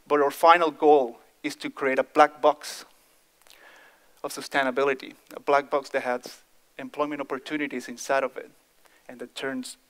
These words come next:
surplus food into social capital, into social benefit.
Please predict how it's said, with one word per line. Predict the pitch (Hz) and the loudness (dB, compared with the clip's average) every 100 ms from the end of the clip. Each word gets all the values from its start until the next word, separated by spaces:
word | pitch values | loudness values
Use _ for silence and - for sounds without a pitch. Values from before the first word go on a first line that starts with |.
| _ | _
surplus | - - 156 151 131 123 | -16 -6 -4 -4 -10 -10
food | - 123 117 _ _ _ _ _ - _ - - - _ _ | -16 -16 -18 _ _ _ _ _ -20 _ -20 -20 -20 _ _
into | 139 127 - 123 120 - _ | -20 -20 -14 -12 -12 -18 _
social | - 147 127 127 | -14 -14 -12 -14
capital, | - 131 127 - - | -10 -10 -10 -20 -20
into | _ 120 | _ -20
social | - 123 120 123 | -14 -12 -12 -16
benefit. | - 123 123 - | -14 -14 -16 -20